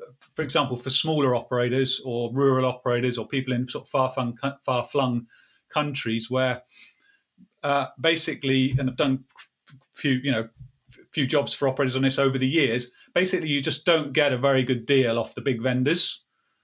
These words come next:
You know, that's where they get their big markup and their big margin. If you wanna buy base stations and a core network from, from one of the big vendors and you're on an island in,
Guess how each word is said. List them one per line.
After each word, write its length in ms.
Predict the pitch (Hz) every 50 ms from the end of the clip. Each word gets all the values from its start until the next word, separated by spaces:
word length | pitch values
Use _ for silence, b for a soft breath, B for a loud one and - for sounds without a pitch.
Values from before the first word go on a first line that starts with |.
| _ _ _ _ -
You 60 | 131
know, 80 | 123 123
that's 320 | 165 165 131 - - -
where 160 | 147 143 135
they 140 | 127 135 139
get 180 | 131 147 - -
their 140 | 120 131
big 220 | 127 - 135 117 120
markup 440 | 135 135 127 123 127 - 117 - -
and 100 | 120 127
their 80 | 127
big 220 | 120 135 123 123 131
margin. 360 | 131 131 131 120 120 113 110
If 80 | 113
you 80 | 113 131
wanna 180 | 135 143 131 113
buy 240 | 113 131 127 127
base 280 | 120 - 131 131 131 -
stations 560 | - - 123 123 120 120 - 123 117 117 110
and 80 | 120 117
a 80 | 117
core 260 | - - - 135 131 123
network 460 | 131 127 - 131 127 120 117 - -
from, 300 | - - 127 120 120 120
from 160 | - - 131
one 80 | 135 127
of 40 |
the 60 | 123 120
big 180 | 131 127 113
vendors 360 | 117 139 135 135 123 120 117
and 100 | 123 120
you're 80 | 120 123
on 80 | 120 120
an 80 | 123
island 460 | 127 131 139 131 127 127 123 127 120
in, 380 | 123 123 123 123 120 117 113